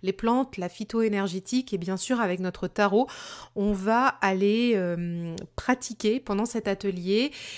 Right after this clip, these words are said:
Et le thème de l'atelier pour cet automne, c'est suivre son étincelle. Voilà, donc tout un beau programme pour, encore une fois aussi, rentrer dans la période sombre.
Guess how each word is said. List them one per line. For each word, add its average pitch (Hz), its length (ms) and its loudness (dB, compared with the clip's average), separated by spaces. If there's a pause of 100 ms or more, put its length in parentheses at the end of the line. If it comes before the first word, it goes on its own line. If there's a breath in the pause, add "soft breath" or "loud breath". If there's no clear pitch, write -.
(580 loud breath)
Et 277 160 2
le 214 160 6
thème 311 300 4
de 247 80 6
l'atelier 214 480 4
pour 240 140 -8
cet 208 180 -4
automne, 233 340 2
c'est 247 380 -2
suivre 277 720 2
son 208 400 -4
étincelle. 202 960 -2
Voilà, 180 240 -2
donc 180 200 -8
tout - 180 -16
un 233 80 0
beau 240 160 0
programme 220 560 2
pour, 214 360 -2
encore 185 280 0
une 185 80 -2
fois 208 220 -4
aussi, 214 400 -4
rentrer 214 420 -2
dans 214 140 0
la 196 120 0
période 185 400 -2
sombre. 233 440 -2